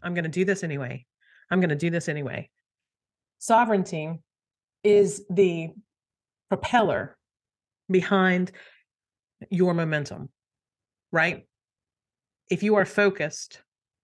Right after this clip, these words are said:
you are able to carry out your directives without procrastination, without excuses. How many times have you sat down to create and then found yourself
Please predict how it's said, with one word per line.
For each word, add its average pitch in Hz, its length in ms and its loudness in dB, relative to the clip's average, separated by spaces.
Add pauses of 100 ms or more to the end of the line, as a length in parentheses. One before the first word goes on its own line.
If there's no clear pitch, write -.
(480)
you 180 180 2
are 175 160 0
able 196 240 0
to 196 80 -10
carry 180 340 0
out 165 240 -4
your 160 360 -6
directives 160 760 -6 (880)
without 160 500 -4 (140)
procrastination, 151 920 -6 (320)
without 165 580 -2 (800)
excuses. - 800 -4 (680)
How 175 100 -2
many 190 180 2
times 208 440 0
have 175 120 0
you 175 80 -2
sat 185 240 -2
down 185 160 -2
to 180 60 -6
create 190 580 -6
and 175 140 -8
then 170 200 -4
found 196 300 0
yourself 175 480 -4